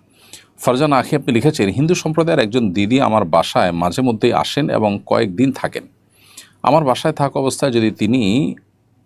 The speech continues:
মনে মনে নিজ ধর্ম-, ধর্মীয় মন্ত্র পাঠ করেন, আমার গুনাহ হবে কিনা? এর কোনো প্রভাব আমার বাসায় পড়বে কিনা?" আহ, বোন ফারজানা আখি, আপনার বাসায় হিন্দু, আহ, উম,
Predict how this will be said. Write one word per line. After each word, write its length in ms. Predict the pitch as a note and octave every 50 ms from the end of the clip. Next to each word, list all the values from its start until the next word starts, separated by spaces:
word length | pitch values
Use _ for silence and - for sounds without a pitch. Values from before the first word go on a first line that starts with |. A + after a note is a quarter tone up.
| _ G2
মনে 420 | G2 F#2+ F#2 G2 G#2 B2 D#3 E3+
মনে 280 | E3 C3+ B2 A#2 A2 G#2
নিজ 280 | G2 G2+ G2 F#2 E2+
ধর্ম-, 300 | F#2 G#2 G#2+ A2+ A2+ A2+
ধর্মীয় 420 | G2 F#2 F#2+ A#2 B2 C#3 C#3+ D3+ D3
মন্ত্র 300 | A#2+ G2 F#2+ - - F#2
পাঠ 280 | - - E2 D#2+ -
করেন, 320 | - - B2 G#2 D#2 C#2+ C2 - _ _ _ _ _ _ -
আমার 200 | A2 A2 G#2 F#2
গুনাহ 280 | F2+ A2+ B2 G#2+ F2+
হবে 160 | F2 D2+ -
কিনা? 280 | - - - C#3 - - - _ _ _ _ _ _ _ _ _ _ _ -
এর 120 | B2+ B2
কোনো 180 | A#2 B2+ B2+ A2+
প্রভাব 480 | A#2 - A2 G2+ G#2 B2+ C3 A#2+ G#2 - - _ _
আমার 220 | - G#2+ F#2+ F#2 F2
বাসায় 320 | D#2+ F2+ - - B2+ G#2+
পড়বে 240 | - F#2+ E2 C#2+ C#2+
কিনা?" 260 | - - E2+ D2+ - - - _ _ _ _ _ _ _ _ _ _
আহ, 500 | - F#2+ F#2+ F#2 F#2 F2+ F#2 - - G#2
বোন 140 | A2 A#2+ A2+
ফারজানা 400 | - D3+ D3 C3+ D#3+ E3 D3 A2
আখি, 380 | G2 G2 - - F3 G3+ A3
আপনার 540 | - G#2+ - - - B2+ A#2+ A#2 A#2 A2+ A2
বাসায় 540 | G2+ F#2+ F#2+ F#2+ - - - C#3 D3+ D#3+ D#3 C3 -
হিন্দু, 460 | B2 A2+ G#2+ G2 G2 G2+ G2 G2 G2 F#2+ - - - - - _ _ _ -
আহ, 640 | F2 F2 E2+ E2+ E2 D#2+ D#2+ D#2+ D#2 - _ -
উম, 220 | F#2 E2+ D#2+ D#2+